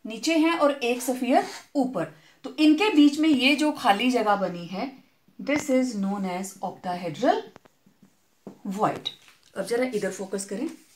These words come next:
First layer के अंदर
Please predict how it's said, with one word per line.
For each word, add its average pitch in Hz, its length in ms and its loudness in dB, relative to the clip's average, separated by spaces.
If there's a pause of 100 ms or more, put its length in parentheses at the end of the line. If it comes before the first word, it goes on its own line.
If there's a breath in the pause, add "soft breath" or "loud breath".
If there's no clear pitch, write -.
(1200 soft breath)
First 453 400 4
layer 415 220 4
के 427 120 -2
अंदर 208 500 0